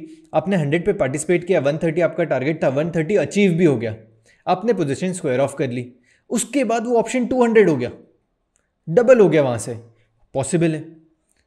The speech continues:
तो भी हमारे में अंदर रिग्रेट आ जाता है कि यार अगर होल्ड कर रहे होते तो टू हंड्रेड पे स्क्वायर ऑफ कर लेते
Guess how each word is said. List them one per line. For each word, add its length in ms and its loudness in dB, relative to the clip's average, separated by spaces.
तो 80 6
भी 120 4
हमारे 280 4
में 80 -2
अंदर 220 -2
रिग्रेट 340 -2
आ 80 2
जाता 260 -6
है 140 -14
कि 140 0
यार 200 2
अगर 180 0
होल्ड 340 2
कर 160 0
रहे 140 4
होते 300 0
तो 80 0
टू 200 -4
हंड्रेड 280 -4
पे 80 -2
स्क्वायर 240 -4
ऑफ 180 -4
कर 120 -4
लेते 260 -4